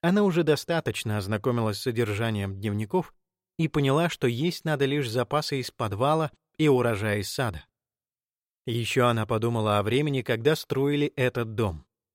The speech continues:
и почему архитектор не захотел выживать в таком прекрасно приспособленном под выживание месте.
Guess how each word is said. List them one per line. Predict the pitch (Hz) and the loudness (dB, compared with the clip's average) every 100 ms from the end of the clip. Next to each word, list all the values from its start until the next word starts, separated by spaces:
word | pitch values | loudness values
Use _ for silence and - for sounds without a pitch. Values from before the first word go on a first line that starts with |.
| - | -4
и | 156 | -2
почему | 143 - 175 196 | -2 -2 0 2
архитектор | 143 151 - 208 - 147 | 0 -4 0 -2 2 2
не | 131 131 | 2 0
захотел | 123 135 - 196 160 | 0 -2 0 0 0
выживать | 131 120 127 175 - | 0 0 2 2 0
в | |
таком | - 127 147 127 | -4 -2 -4 -2
прекрасно | 127 117 123 131 143 - 135 | -2 -2 -2 -2 -2 -4 -6
приспособленном | 110 120 - 110 - 151 151 143 139 | -4 -6 -4 -6 0 0 2 0 -4
под | - 135 | -2 -2
выживание | 117 117 104 98 113 135 139 | 0 -2 -2 -2 -2 -2 -4
месте. | 139 156 - - | -4 -4 -6 -14